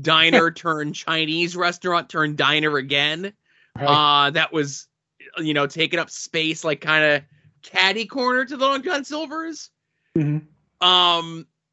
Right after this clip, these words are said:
Speaker 1: that just got torn down. And back in the day when I still worked in that general area,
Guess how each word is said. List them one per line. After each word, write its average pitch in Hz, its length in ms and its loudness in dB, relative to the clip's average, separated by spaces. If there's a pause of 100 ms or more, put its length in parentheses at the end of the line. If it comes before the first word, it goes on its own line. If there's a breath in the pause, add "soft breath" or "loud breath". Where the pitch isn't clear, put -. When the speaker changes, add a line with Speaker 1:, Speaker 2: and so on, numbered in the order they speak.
Speaker 1:
that 170 360 0
just 185 200 -10
got 185 200 -4
torn 175 300 -4
down. 196 580 -2 (1700)
And 175 440 2 (120)
back 185 280 2
in 254 80 -4
the 269 80 -4
day 233 560 4
when 180 540 0
I 180 220 4
still 202 360 -2
worked 220 280 0
in 185 100 0
that 180 200 0
general 185 520 -2
area, 170 720 -2